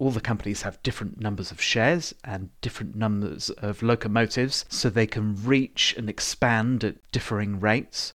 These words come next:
How does that interplay with that map and all the possible locations? And that, that sounds really exciting, but I think I've more of a preference to fixed positions to begin, where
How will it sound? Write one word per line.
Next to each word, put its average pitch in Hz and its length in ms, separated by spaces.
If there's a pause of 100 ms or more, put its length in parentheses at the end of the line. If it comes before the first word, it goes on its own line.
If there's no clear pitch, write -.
How 147 440
does 123 200
that 117 260
interplay 107 800
with 98 460
that 104 240
map 107 380
and 98 280
all 127 340
the 101 120
possible 101 480
locations? 95 840 (180)
And 147 160
that, - 260 (120)
that 190 160
sounds 185 440
really 151 160
exciting, 107 680
but 147 260 (260)
I 160 220
think 113 460 (320)
I've 123 280
more 139 300
of 147 100
a 123 60
preference - 1000 (200)
to 107 400
fixed - 760 (120)
positions 107 680
to - 60
begin, 104 460
where 113 840